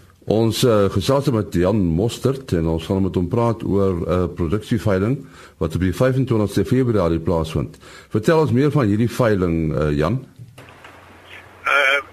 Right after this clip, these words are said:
Speaker 2: môre hier nie, nee, dis 'n pragtige veiling, 'n dorp veiling wat afkom. Daar's vreeslike goeie ramme, daar's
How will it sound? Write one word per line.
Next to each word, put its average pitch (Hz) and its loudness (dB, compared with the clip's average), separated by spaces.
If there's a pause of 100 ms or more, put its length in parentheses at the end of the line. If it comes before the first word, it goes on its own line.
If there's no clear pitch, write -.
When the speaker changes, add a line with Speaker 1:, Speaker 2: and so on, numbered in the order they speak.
(400)
Speaker 2:
môre 165 2
hier 170 2
nie, 180 2 (100)
nee, 185 2
dis - 0
'n 185 -6
pragtige 196 2
veiling, 190 2
'n 160 -4
dorp 170 2
veiling 180 0
wat 165 0
afkom. 160 -2 (540)
Daar's 156 2
vreeslike 196 0
goeie 180 0
ramme, 170 0
daar's 127 -2